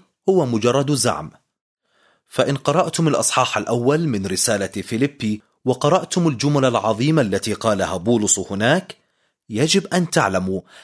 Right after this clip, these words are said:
أنه عندما يتكلم عن أنه كان يوجد أناس يكرزون بالمسيح عن تحزب وهلم جرة، ويقول: "ولكني أفرح أنه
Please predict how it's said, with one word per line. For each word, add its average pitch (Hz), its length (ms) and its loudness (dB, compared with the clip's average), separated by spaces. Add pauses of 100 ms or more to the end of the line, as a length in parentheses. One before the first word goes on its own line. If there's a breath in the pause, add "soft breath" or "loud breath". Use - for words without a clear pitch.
(140 loud breath)
أنه 139 340 2
عندما 160 380 2
يتكلم 104 720 -2
عن 110 220 -4
أنه 104 500 0 (320 soft breath)
كان 214 320 2
يوجد 143 500 2
أناس 139 360 2
يكرزون 117 760 2
بالمسيح 104 720 0 (260 loud breath)
عن 107 260 -2
تحزب 131 680 0
وهلم 98 380 0
جرة، 123 520 0 (260 loud breath)
ويقول: 156 640 2 (260)
"ولكني 92 560 -2
أفرح - 580 -2
أنه 104 340 -2